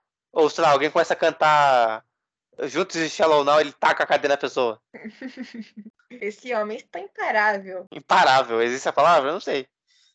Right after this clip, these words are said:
Speaker 2: Acho que sim, ele tá imparável. O homem é cometendo crime atrás de crime.
Speaker 1: Talvez ele melhore até lá o lançamento. Ou não, né?
Speaker 2: Ou não, porque o filme vai ser engavetado.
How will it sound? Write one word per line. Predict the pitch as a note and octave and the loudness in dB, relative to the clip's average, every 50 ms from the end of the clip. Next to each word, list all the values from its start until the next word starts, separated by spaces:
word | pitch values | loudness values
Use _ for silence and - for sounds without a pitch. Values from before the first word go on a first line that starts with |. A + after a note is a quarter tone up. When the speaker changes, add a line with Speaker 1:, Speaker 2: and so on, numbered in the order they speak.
| _ - | _ -14
Speaker 2:
Acho | G#3+ G#3 G#3 - | -12 -12 -12 -14
que | _ _ | _ _
sim, | _ - F#4+ A#3+ G#3 | _ -12 -8 -6 -6
ele | G3+ G#3+ | -6 -4
tá | G#3+ - A3+ G#3 | -2 -2 -2 -2
imparável. | A3 A#3 A#3 - - G#4+ B4 A#4+ D4+ A3+ G3+ G3+ G3+ G3+ G3 | -2 -4 -6 -6 -4 -4 -2 0 0 0 0 -2 -2 -2 -2
O | G3+ | 0
homem | G#3 G#3 G#3+ B3 C4+ C4 B3 | 0 0 -2 -2 -2 0 0
é | A#3 A3 | 0 0
cometendo | - - A#3+ A#3+ A#3+ A#3+ A#3+ - A#3 A#3 B3+ C4 B3+ | 0 -2 -4 -2 -4 -4 -2 -2 -2 0 -2 -4 -6
crime | _ - A3 G#3+ A3+ A3+ C4 | _ -12 -12 -8 -6 -4 -4
atrás | E4 - B4 C5 | -4 -2 -4 -4
de | C#5+ F5 _ | -4 -8 _
crime. | - B4+ G4+ D#4+ A#3+ A3+ G#3+ G3+ G3 F#3 _ _ _ _ _ _ _ _ _ _ _ _ _ _ _ _ - - _ _ _ _ _ _ _ _ _ _ _ _ - - | -2 0 0 0 0 -4 -6 -8 -10 -10 _ _ _ _ _ _ _ _ _ _ _ _ _ _ _ _ -20 -20 _ _ _ _ _ _ _ _ _ _ _ _ -8 -2
Speaker 1:
Talvez | - F4 F4 F4+ F4 | -2 0 2 2 2
ele | E4 D4+ C#4+ | 0 0 0
melhore | G#3+ A#3+ G3+ D#3+ D3 D3 C#3 C3 B2+ B2 B2 - _ - | 2 2 2 4 4 4 4 4 4 2 0 -6 _ -10
até | B2 A#2+ - C#3+ C3+ C3 | -8 -4 0 2 2 4
lá | B2+ B2+ B2 B2 B2+ | 4 4 4 4 2
o | B2+ | 2
lançamento. | B2+ B2+ - - B2 A#2 A2+ G#2+ G#2+ - - - | 0 -2 -2 -2 -4 -4 -4 -8 -10 -8 -4 -2
Ou | G3 A3+ E4+ | 0 0 0
não, | C4+ C#3+ A2+ A2 A2 | 0 -2 -2 -4 -4
né? | A2 A2+ A#2 _ _ _ _ _ _ _ - | -10 -16 -16 _ _ _ _ _ _ _ -6
Speaker 2:
Ou | - G4 A4 | -4 -2 -2
não, | A4 A4 F4+ F4 | 0 0 -2 -2
porque | E4+ - - | -4 -2 -2
o | C4+ C#4+ | -2 -2
filme | C#4 D4+ B3+ | -2 -4 -6
vai | B3 B3+ | -6 -8
ser | C#4 - | -8 -8
engavetado. | B3+ A#3+ A#3+ A#3 A#3 A#3+ B3 B3+ - E4+ E4+ F4+ F4 E4 | -4 -2 0 0 0 -2 -6 -10 -10 -12 -12 -12 -12 -16